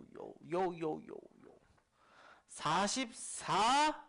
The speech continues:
제곱센치인 정사각형을 만들 수가 있겠죠. 적절히 쪼개서 막 이렇게 쫙 잘라가지고 다 붙이면 이런 모양이 될 거 아니에요. 그죠? 그럼 당연히 요 한 변의 길이는 여기다 루트 씌운 루트 사십사가 되는데, 루트 사십사는 다른 말로 어떻게 부-,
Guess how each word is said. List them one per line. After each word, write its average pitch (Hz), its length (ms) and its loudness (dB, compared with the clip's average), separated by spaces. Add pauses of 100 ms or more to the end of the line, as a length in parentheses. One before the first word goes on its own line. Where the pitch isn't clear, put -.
(720)
제곱센치인 156 1200 -6
정사각형을 190 880 -2
만들 170 300 -2
수가 143 220 -2
있겠죠. 147 480 -4 (880)
적절히 175 340 -2
쪼개서 185 460 -2
막 - 160 -12
이렇게 - 140 -18
쫙 - 220 -10 (480)
잘라가지고 208 500 4
다 - 160 -4
붙이면 208 360 0
이런 170 160 0
모양이 170 260 2
될 151 100 -6
거 175 100 0
아니에요. 147 240 0
그죠? 349 180 -4 (480)
그럼 269 140 -4
당연히 262 420 2
요 220 80 6
한 254 160 2
변의 247 160 2
길이는 220 320 2
여기다 170 240 4
루트 170 260 -2
씌운 143 300 -2
루트 160 240 -4
사십사가 151 540 0
되는데, 139 500 0 (1200)
루트 226 240 -4
사십사는 220 500 0
다른 175 220 0
말로 196 280 4
어떻게 160 280 0
부-, 147 160 -10